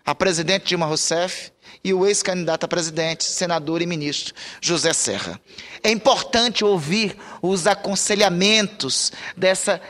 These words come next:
eminente economista, referência da economia, eh, brasileira. Diz Maria da Conceição que, diferentemente da crise ocorrida em dois mil e oito,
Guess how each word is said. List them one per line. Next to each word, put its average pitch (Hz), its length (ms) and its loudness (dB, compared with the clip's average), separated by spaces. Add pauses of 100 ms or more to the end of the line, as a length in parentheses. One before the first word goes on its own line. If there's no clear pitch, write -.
(200)
eminente 214 680 2
economista, 190 800 0 (160)
referência 196 680 2
da 175 120 2
economia, 156 420 0 (100)
eh, 147 200 2
brasileira. 123 580 -4 (540)
Diz 233 260 4
Maria 240 240 6
da 233 100 6
Conceição 190 720 2 (720)
que, 233 120 0
diferentemente 247 1040 4
da 202 120 6
crise 202 320 2
ocorrida 190 360 4
em 175 40 0
dois 170 200 4
mil 165 160 2
e 160 40 4
oito, 202 480 4